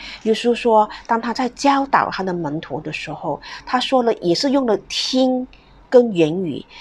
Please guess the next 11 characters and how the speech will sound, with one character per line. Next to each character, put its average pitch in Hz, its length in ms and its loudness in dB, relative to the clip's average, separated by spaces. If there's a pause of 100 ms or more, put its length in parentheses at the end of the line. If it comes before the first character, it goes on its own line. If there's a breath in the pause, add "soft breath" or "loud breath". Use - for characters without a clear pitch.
(140 loud breath)
他 - 160 -8
说， 175 300 2 (180 loud breath)
他 262 140 0
从 208 460 -2
天 277 280 2
父 294 160 0
那 277 200 0
里 170 260 -2
听 202 320 -2
到 175 260 -4
的， 147 180 0